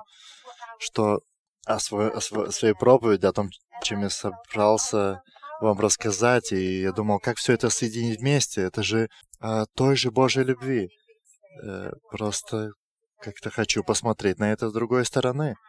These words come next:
И кто помнит, э, что говорила Вилма на прошлой неделе,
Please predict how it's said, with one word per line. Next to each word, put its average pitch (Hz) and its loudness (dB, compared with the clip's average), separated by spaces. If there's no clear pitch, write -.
И - -6
кто - 0
помнит, 117 0
э, 92 -2
что - -4
говорила 98 0
Вилма 113 0
на 104 -2
прошлой 104 0
неделе, 98 2